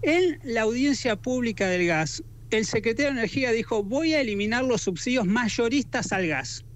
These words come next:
En tres meses, treinta y tres por ciento ahora en febrero, treinta y tres en marzo, treinta y tres en abril. Era bastante contundente, ¿no? O sea, muy rápido la eliminación de los subsidios.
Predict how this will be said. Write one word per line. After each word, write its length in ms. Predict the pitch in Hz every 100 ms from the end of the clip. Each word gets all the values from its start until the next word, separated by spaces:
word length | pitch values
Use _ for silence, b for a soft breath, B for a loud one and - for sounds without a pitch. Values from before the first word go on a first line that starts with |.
| -
En 240 | 233 247 233
tres 260 | 359 311
meses, 440 | 220 190 - 160 143
treinta 300 | - 208 208
y 40 | 220
tres 200 | - 233
por 200 | 240 214
ciento 300 | 247 233 226
ahora 240 | 233 285 269
en 100 | 226
febrero, 680 | 277 311 294 208 240 285 - -
treinta 280 | 190 190 202
y 20 |
tres 160 | 226
en 100 | 220
marzo, 300 | 220 240 202
treinta 220 | 208 180 165
y 40 |
tres 140 | 185
en 80 | 165
abril. 300 | 135 117 -
Era 240 | - 208 262
bastante 600 | 208 - 262 277 277 220
contundente, 840 | 196 208 180 196 202 147 123 131
¿no? 260 | 143 247 254
O 60 |
sea, 240 | - 160 135
muy 320 | 151 190 233
rápido 580 | 233 226 - 143 127 135
la 100 | 160
eliminación 640 | 170 180 190 190 - 220
de 80 | 220
los 140 | 196 -
subsidios. 400 | 170 - 131